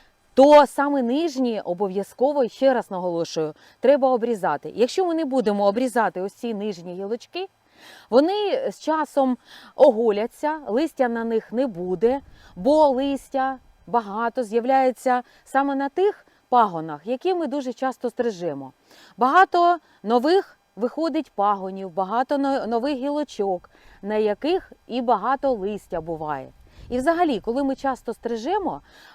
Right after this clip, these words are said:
ми нібито постійно омолоджуємо кущ, тому що з'являються нові молоді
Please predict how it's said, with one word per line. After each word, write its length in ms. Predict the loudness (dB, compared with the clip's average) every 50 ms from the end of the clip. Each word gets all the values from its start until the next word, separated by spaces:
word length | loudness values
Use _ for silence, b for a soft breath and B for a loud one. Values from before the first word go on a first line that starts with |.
| B
ми 360 | -6 -2 -2 0 0 0 -2
нібито 440 | -2 -2 -4 -4 -4 -4 -2 -2 -4
постійно 520 | -2 -4 -6 -6 _ -6 -4 -2 0 0 0
омолоджуємо 760 | 0 0 -2 -2 -2 -4 -4 -4 -2 -2 -2 -2 -2 -6 -8
кущ, 440 | -10 -12 -14 -16 -16 -18 -20 _ b b b b b b b
тому 200 | 0 0 2 0
що 180 | 0 0 -2 -2
з'являються 640 | -2 -2 -2 0 0 0 0 0 -2 -4 -6 -4
нові 340 | -4 -4 -4 -4 -6 -6 -6
молоді 520 | -6 -4 -4 -4 -4 -4 -6 -10 -12 -12